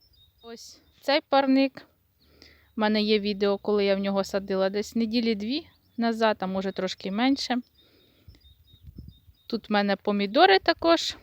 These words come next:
я посіяла, але я с-,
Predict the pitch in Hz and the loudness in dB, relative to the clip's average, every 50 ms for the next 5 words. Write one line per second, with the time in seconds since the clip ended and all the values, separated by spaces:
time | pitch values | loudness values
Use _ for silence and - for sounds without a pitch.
0 | _ _ - 262 262 277 - - 277 262 - - 285 277 269 269 262 254 254 254 | _ _ -4 0 0 0 0 0 -4 -2 -2 -4 -6 -2 0 0 2 2 2 0
1 | 247 - - _ _ - - - 220 208 214 226 233 240 - - - - - - | 0 -2 -8 _ _ -20 -12 -6 -2 0 4 4 2 2 0 -8 -20 -20 -20 -20
2 | - - - - - 208 202 208 208 208 208 214 - - - | -18 -18 -16 -10 -4 0 2 4 4 4 2 0 -2 -6 -14